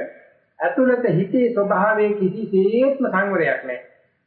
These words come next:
ඒ වෙනත අපි පිටතත් අවුල්, ඇතුළතත් අවුල්. එතන පිටත අපි යම් කිසි ක්‍රමයකට හිතලා හෝ ශිෂ්ටාචාර ගැන හෝ මොකක් හරි හිතලා ඒව පිළිවෙලක් කරගන්න. නමුත් ඇතුළේ අවුල්. මෙන්න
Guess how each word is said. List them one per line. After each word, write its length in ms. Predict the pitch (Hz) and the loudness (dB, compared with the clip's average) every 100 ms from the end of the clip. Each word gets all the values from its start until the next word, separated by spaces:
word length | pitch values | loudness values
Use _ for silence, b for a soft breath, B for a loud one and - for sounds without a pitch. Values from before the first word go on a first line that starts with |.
| _ _ _ _ _ _ _ _ _ _ _ _ _ _ _ _ _ _ _ _ _ | _ _ _ _ _ _ _ _ _ _ _ _ _ _ _ _ _ _ _ _ _
ඒ 80 | 170 | 0
වෙනත 160 | 175 | 2
අපි 240 | 170 170 185 | 0 2 0
පිටතත් 500 | 180 175 185 208 - | 0 0 0 0 0
අවුල්, 280 | 208 226 269 | 0 2 0
ඇතුළතත් 640 | 165 175 202 202 214 - | -2 -4 -4 -2 -2 -2
අවුල්. 220 | 175 160 - - _ _ _ _ - | -2 -2 -4 -16 _ _ _ _ -8
එතන 280 | 156 170 165 | -4 -2 -2
පිටත 300 | 165 165 226 | 0 0 0
අපි 280 | 214 208 240 269 - - _ _ 147 | 0 0 0 -4 -6 -20 _ _ -4
යම් 200 | 147 196 | -2 -2
කිසි 200 | 226 220 | -2 -4
ක්‍රමයකට 480 | - 202 202 196 180 | -2 -2 -2 -2 -2
හිතලා 380 | 180 180 170 | 0 2 2
හෝ 200 | 151 180 214 | 2 0 0
ශිෂ්ටාචාර 600 | 185 131 127 123 110 107 | -6 -8 -4 -4 -2 -4
ගැන 200 | 113 117 | -6 -4
හෝ 120 | 160 | -2
මොකක් 160 | 180 165 160 | -2 -2 -2
හරි 180 | 156 | -2
හිතලා 200 | 151 190 | -2 0
ඒව 160 | 180 180 185 - | 2 2 2 0
පිළිවෙලක් 400 | 185 185 - - | 0 2 0 0
කරගන්න. 300 | 202 151 160 | 0 0 -2
නමුත් 220 | 196 165 | -6 -4
ඇතුළේ 340 | 160 196 185 | -4 -2 0
අවුල්. 220 | 170 147 - - _ | 0 -2 -8 -16 _
මෙන්න 220 | 160 180 | -2 0